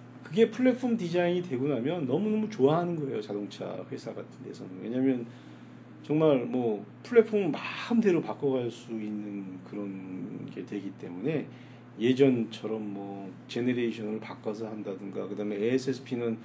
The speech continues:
이 라이프 사이클이 짧아가지고 뭐 한 삼 년, 오 년 정도 되면 뭐 업솔릿 시키고 또 다시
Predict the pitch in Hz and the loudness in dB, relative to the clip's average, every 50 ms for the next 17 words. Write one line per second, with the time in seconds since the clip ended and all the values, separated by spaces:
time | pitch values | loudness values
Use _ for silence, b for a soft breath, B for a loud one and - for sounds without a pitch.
0 | B B B B B B B B B - - 120 117 110 123 143 156 - - 165 | B B B B B B B B B -2 0 2 4 6 8 8 6 6 4 4
1 | 143 139 143 127 123 - 151 165 180 185 185 170 147 135 120 113 110 113 110 104 | 4 4 2 0 2 2 2 2 2 2 2 2 2 2 0 -2 -4 -4 -4 -4
2 | 101 107 - 131 120 113 104 98 98 98 101 - - - - - - - - 180 | -4 -6 -6 -6 -6 -4 -4 -6 -6 -8 -10 -12 -14 -16 -18 -16 -16 -10 -8 -6
3 | 190 190 185 175 147 131 127 135 127 117 113 107 107 113 110 113 101 101 104 107 | -4 -2 0 4 4 6 6 4 4 2 0 -2 -4 -4 -4 -4 -4 -4 -4 -4
4 | 104 104 104 101 98 95 95 101 - - - - 110 110 - 143 123 113 113 107 | -4 -4 -6 -6 -6 -8 -8 -8 -10 -10 -8 -8 -8 -2 0 0 0 0 -2 -4
5 | - - - - 131 120 113 107 - 113 107 - - 98 - - - 113 104 | -8 -10 -12 -14 -10 -10 -10 -8 -8 -10 -10 -8 -10 -12 -12 -10 -10 -10 -12